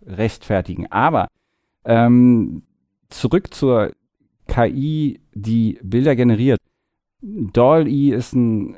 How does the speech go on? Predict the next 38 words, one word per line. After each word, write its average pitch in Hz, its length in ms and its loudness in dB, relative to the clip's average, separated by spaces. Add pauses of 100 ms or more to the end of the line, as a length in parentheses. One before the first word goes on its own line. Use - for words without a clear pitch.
Stichwort, 110 960 -4
Midjourney 123 760 2
ist 110 180 -6
ein 110 60 -2
Stichwort. 104 600 -4
Ich 127 140 -6
benutze 120 260 0
gerade 104 220 -6
Stable 110 340 -2
Diffusion. 135 600 -2
Ich 101 160 -8
hoffe, 131 140 -6
dass 117 160 -4
ich 107 60 -10
mich 104 120 -8
daran 101 200 0
erinnere, 107 480 0
das - 300 -10
alles 101 240 -8
in 101 60 -4
die 95 60 -6
Shownotes 107 440 -6
zu 101 80 -12
packen 107 280 -8
für 104 120 -8
Leute, 101 260 -6
die 92 100 -10
nicht 117 320 -2
wissen, 101 200 -4
was 85 120 -6
es 87 100 -16
ist. 117 200 -10 (380)
Es 98 160 -6
handelt 117 220 2
sich 113 180 -6
dabei 120 480 -2
um, 98 500 -2 (1000)
ähm, 98 600 0